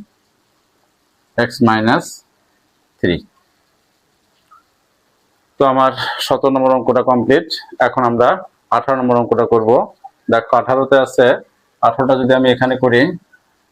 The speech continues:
দেখো, আঠারো নম্বরে প্রথম রাশি, প্রথম রাশি আঠারো x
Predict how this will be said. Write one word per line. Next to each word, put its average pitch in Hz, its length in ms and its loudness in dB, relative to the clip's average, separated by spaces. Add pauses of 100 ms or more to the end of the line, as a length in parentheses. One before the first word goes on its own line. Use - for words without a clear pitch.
(600)
দেখো, 120 380 -2
আঠারো 123 320 0
নম্বরে 127 340 2 (2250)
প্রথম 135 320 0
রাশি, 92 340 -4 (2500)
প্রথম 127 360 0 (140)
রাশি 120 380 0 (3750)
আঠারো 120 680 0 (600)
x 123 160 0